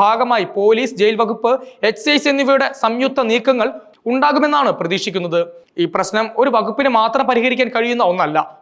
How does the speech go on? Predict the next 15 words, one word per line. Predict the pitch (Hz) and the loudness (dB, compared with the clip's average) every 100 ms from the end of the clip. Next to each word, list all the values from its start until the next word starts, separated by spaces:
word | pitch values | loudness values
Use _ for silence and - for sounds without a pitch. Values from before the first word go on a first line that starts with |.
| 208 | 0
മറിച്ച് | 262 - 277 | 0 0 2
എല്ലാ | 247 285 262 | 2 4 4
ഏജൻസികളും | 262 269 269 262 254 214 | 2 0 -2 0 2 2
യോജിച്ച് | 226 220 220 220 | 2 0 -4 -2
പ്രവർത്തിച്ചാൽ | 226 220 208 240 190 | -2 -4 -2 0 2
മാത്രമേ | 214 220 247 165 - _ _ 156 | 0 0 0 -2 -6 _ _ -2
ജയിലുകൾക്കുള്ളിൽ | 185 208 220 214 220 240 214 | 0 2 0 0 0 2 2
ലഹരിയുടെ | 208 226 240 220 | 0 0 -2 0
വ്യാപനം | 226 226 226 - | 0 0 -2 0
തടയാൻ | 214 247 185 | 0 0 0
സാധിക്കൂ. | 175 151 - 165 160 _ _ _ - | -2 -2 -6 -12 -14 _ _ _ -2
സമൂഹത്തിൽ | 240 285 302 311 240 | 0 2 2 2 2
ലഹരിയുടെ | 226 233 269 262 | 2 2 2 2
വ്യാപനം | 254 254 254 233 | 2 2 0 2
തടയുന്നതിനുള്ള | 208 233 254 247 247 | 2 2 0 0 0